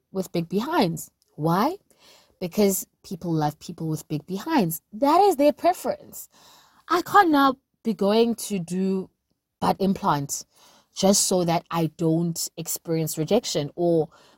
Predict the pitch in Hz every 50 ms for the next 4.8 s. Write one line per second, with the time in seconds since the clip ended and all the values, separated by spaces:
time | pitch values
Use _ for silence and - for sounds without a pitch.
0 | _ _ - - 247 226 196 196 180 - - - - - 262 247 - - - -
1 | - - - 214 196 185 180 165 165 156 - - - - 302 269 220 - - -
2 | - - - _ _ _ _ _ _ _ _ _ - - - 214 208 208 208 190
3 | 196 185 180 170 - - 180 185 208 214 190 165 156 160 175 190 - - - -
4 | - - - - _ _ _ _ _ _ _ - 170 185 175 185